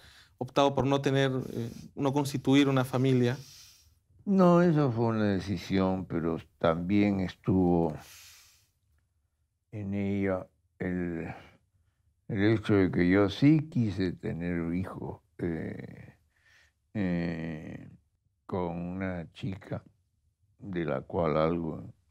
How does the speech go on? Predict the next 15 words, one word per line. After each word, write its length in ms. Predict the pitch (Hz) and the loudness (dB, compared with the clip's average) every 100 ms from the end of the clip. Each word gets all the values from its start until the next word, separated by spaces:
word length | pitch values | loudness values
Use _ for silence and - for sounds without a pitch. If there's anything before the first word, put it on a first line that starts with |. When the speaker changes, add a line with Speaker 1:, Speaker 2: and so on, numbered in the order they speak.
| - | -6
Speaker 2:
hablo 400 | 87 78 71 71 | -4 -4 -6 -8
en 120 | - | -12
este 360 | - _ 73 67 _ | -16 _ -12 -12 _
libro, 500 | 90 92 92 87 104 - _ _ _ _ _ | -10 -6 -6 -6 -8 -12 _ _ _ _ _
de, 380 | - 101 - - - _ | -10 -8 -8 -12 -16 _
el 220 | 90 92 - _ _ | -14 -14 -16 _ _
permiso 640 | - 82 87 95 95 98 | -10 -8 -8 -8 -4 -6
para 320 | 87 90 80 80 | -4 -4 -2 -2
retirarme, 960 | 80 85 110 98 101 98 90 90 110 - - - - - - - _ | -2 -4 -4 -2 4 4 4 2 0 -2 -12 -20 -16 -16 -18 -20 _
una 360 | - 95 90 82 | 0 2 2 0
chica 360 | - 101 92 90 | 0 -2 0 0
llamada 580 | 82 85 92 95 92 | 2 0 2 2 4
María 460 | 87 87 80 85 85 | 2 2 2 2 0
Hélène 480 | 80 90 98 101 - | 2 2 2 0 -4
Crollo, 800 | - 110 90 87 87 98 113 117 | 0 2 4 4 4 4 4 0